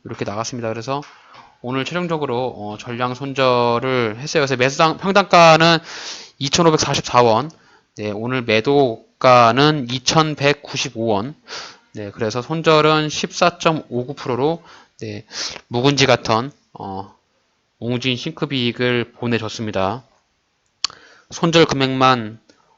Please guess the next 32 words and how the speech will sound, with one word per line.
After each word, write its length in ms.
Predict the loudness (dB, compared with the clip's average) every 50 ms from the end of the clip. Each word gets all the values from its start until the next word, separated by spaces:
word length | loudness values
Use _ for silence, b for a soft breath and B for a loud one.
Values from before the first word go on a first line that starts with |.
| b
오늘 180 | -6 -4 -4 -4
백사십만 720 | 0 0 0 0 0 -4 -4 -4 -4 -4 0 2 2 4
원이네요. 760 | 4 4 2 0 -2 -6 -4 -2 -2 -2 -2 -2 -4 -6 -8 -10
그래서 360 | -10 -10 -8 -8 -10 -10 -12 B B B B B B B B B
오늘 200 | -2 0 0 0
두 140 | -2 -2 0
종목을 760 | 2 2 4 4 2 4 2 2 0 0 0 0 0 0 -2
손절을 320 | -4 -4 -2 0 0 0
했는데, 640 | 0 0 0 0 2 2 4 4 2 0 -4 -12 _ _ B B B B B B B B B B
어, 280 | B -6 -4 -4 -4 -2
뭐 180 | -2 -2 -2 -2
다시 560 | -2 -6 -6 -4 -4 -2 -2 -4 -4 -6 -2
벌면 260 | 2 4 4 6 4
되죠. 380 | 2 2 0 2 2 0 0 -2
뭐 400 | -4 -6 -6 -6 -8 -8 -12 -12 -6
일월 200 | 0 0 0 2
달에 220 | 2 2 0 0 0
또 140 | -2 -6 -4
수익도 320 | -4 -4 -6 -4 -4 -4
냈고, 520 | -4 -4 -4 -4 -6 -4 -4 -4 -6 -8 B B B B B B B B B B
네, 140 | -16 -14 -14
수익 380 | -14 -10 -8 -6 -6 -4 -4 -2
낸 220 | -2 -2 -2 0
걸 300 | 0 2 2 2 2 -2
기반으로 400 | -4 -4 -2 -2 -2 -2 -2 -4
해서 120 | -6 -6 -8
손절을 260 | -8 -6 -6 -4 -4
냈으니까 640 | -6 -8 -8 -10 -12 -10 -8 -6 -6 -6 -6 -8 _ b b b b b b _ -12
또 220 | -10 -8 -8 -10
종목 380 | -10 -8 -6 -4 -2 -4 -4 -4
잘 260 | -4 -2 -2 -2 -2
골라가지고 840 | -2 0 2 2 2 2 0 -2 -6 -8 -6 -4 -4 -4 -6 -8 _